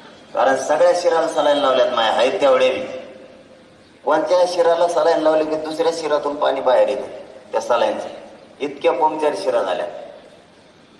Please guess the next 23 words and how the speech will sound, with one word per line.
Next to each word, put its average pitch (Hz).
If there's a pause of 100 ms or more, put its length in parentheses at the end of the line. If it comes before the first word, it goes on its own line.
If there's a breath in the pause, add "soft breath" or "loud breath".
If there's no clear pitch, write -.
(160)
आणि -
आता -
मला 151
दोन 160
चार 160
पायऱ्या 151
पण -
नाही 139
चढता -
येत, - (720)
इतका -
त्रास -
होतो -
आता. - (720)
त्या 120
शेवटच्या 170
उपोषणामुळं 143
लय -
हाल -
झाले. - (960)
अगोदर 143
बरं 160
होतं, -